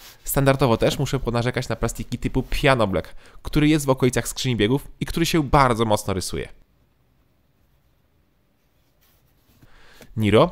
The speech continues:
oferuje też parę schowków, w tym nawet miejsce na telefon z ładowarką indukcyjną. Dwa miejsca na napoje w tunelu środkowym, zamykany schowek w podłokietniku, a także miejsce na małą wodę w drzwiach.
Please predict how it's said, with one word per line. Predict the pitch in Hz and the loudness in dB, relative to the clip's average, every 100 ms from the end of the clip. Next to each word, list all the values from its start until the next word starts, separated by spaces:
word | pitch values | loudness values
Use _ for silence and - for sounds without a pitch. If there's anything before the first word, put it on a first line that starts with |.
| - | 0
oferuje | 185 208 196 | 0 2 2
też | 190 - | 2 0
parę | 170 | -2
schowków, | - 95 - - - | 2 0 0 -6 -10
w | - | -4
tym | - 135 | 0 2
nawet | 127 151 - | 4 2 4
miejsce | 131 127 107 | 2 2 -2
na | |
telefon | - 98 - 143 156 | 0 0 2 0 -2
z | 131 | 0
ładowarką | 147 156 143 151 | 2 4 2 0
indukcyjną. | 127 123 - 85 73 65 - - | 0 -2 -2 -2 -4 -8 -16 -6
Dwa | 95 104 117 | -2 4 4
miejsca | 120 117 - | 4 0 -2
na | 101 | -4
napoje | - 98 110 147 | 0 2 2 0
w | - | -4
tunelu | 120 110 104 | -2 0 0
środkowym, | 117 - 110 147 170 - | -2 0 0 0 -2 -2
zamykany | 107 113 120 107 | 0 2 0 -2
schowek | - 110 104 | -2 -2 -2
w | |
podłokietniku, | - 104 - - 160 196 - - - | -4 -4 -4 -6 -2 0 0 -2 -8
a | 139 | -4
także | 156 160 | -2 0
miejsce | 165 165 - | 0 0 -2
na | 135 | -2
małą | 127 123 | 2 2
wodę | 107 98 | 2 0
w | |
drzwiach. | 90 85 82 | -2 -8 -10